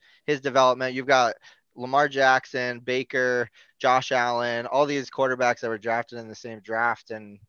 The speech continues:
they were all hit year three and just kinda catapulted a little bit. Josh Allen's, like, his, I think he jumped up ten percentage points on completion rating, and just the throws he's making this year has been insane. So, it's,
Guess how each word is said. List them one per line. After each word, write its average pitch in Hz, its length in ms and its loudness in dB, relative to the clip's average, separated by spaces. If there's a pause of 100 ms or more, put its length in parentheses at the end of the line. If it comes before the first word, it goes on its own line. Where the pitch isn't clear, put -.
(440)
they 120 100 0
were 123 120 -2
all 123 340 0 (120)
hit 127 280 -4
year 123 240 -4
three 120 400 -8
and 117 120 -10
just 110 220 -12
kinda 113 520 -4 (200)
catapulted 127 640 -2
a 113 60 -6
little 110 200 -8
bit. 113 200 -4
Josh 131 260 0
Allen's, 127 520 -2
like, 120 240 -4
his, 131 300 -10 (360)
I 127 80 -10
think 156 160 -14
he 135 80 -8
jumped 123 300 -6
up 127 140 -4
ten 123 200 -10
percentage 120 560 -10
points 131 300 -12
on 113 240 -10 (200)
completion 131 460 -12
rating, 131 480 -6 (400)
and 117 240 -10
just 123 260 -12
the 117 120 -8 (100)
throws 123 340 -6
he's 107 200 -16
making 107 320 -16
this 107 200 -18
year 101 140 -10
has 95 140 -14
been 107 200 -18
insane. 104 520 -18
So, 117 140 -14
it's, 107 160 -18